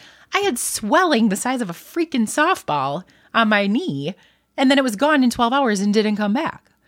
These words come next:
So now every time that happened, I mean, it's happened one other time, and when it was, I just, I looked at it, and from experience, though,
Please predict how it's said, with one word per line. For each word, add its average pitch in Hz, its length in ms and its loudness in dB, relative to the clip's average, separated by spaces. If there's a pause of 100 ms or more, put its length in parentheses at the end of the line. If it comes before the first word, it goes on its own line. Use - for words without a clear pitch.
(420)
So 262 180 2
now 262 280 4
every 214 240 2
time 214 220 -2
that 196 160 -2
happened, 226 420 -4
I 170 40 -6
mean, 226 140 2
it's 202 100 -6
happened 269 520 -2 (640)
one 202 280 4
other 359 240 4
time, 170 420 -2 (500)
and 185 160 2
when 170 160 2
it 233 100 2
was, 208 640 0
I - 120 0
just, - 440 -4 (140)
I 156 60 -2
looked 143 340 -4
at 202 140 0
it, 269 200 0
and 156 280 -2
from 160 300 -4 (220)
experience, 156 840 0
though, - 360 -8